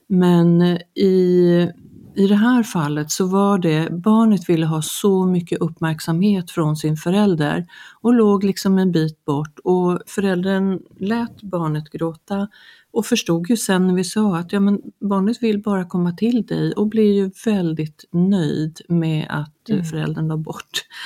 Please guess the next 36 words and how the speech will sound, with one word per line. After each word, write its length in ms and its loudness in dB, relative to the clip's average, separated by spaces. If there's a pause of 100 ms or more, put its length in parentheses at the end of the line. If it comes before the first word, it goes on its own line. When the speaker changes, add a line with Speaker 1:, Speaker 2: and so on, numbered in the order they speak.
(160)
Speaker 1:
mobilen 680 2
och 140 -4
ägna 240 2
Speaker 2:
Mm. 120 4
Speaker 1:
sig 240 -2
åt 180 -6
barnet. 480 -4
Och 100 0
det 80 2
här 200 4
Speaker 2:
Mm. 160 0
Speaker 1:
är 140 2
ju 160 4
lite 260 0
det 200 0
du 140 -4
säger, 500 -2
att 280 -4
Speaker 2:
Mm. 180 4 (480)
Speaker 1:
jag 120 -2
säger 140 0
inte 160 2
att 120 -4
varje 480 0
förälder 420 -2
har 220 -6
en 120 -2
mobil 560 0
och, 220 -6 (180)
eh, 160 0
barnen 400 0
är 40 0
olyckliga 420 -4
för 160 -8
det, 340 -2
men 280 0